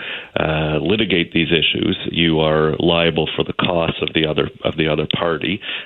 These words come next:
Uh, in this case, the College of Dental Hygienists. So he's,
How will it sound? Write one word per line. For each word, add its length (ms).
Uh, 240
in 120
this 140
case, 260
the 60
College 360
of 80
Dental 300
Hygienists. 580
So 180
he's, 300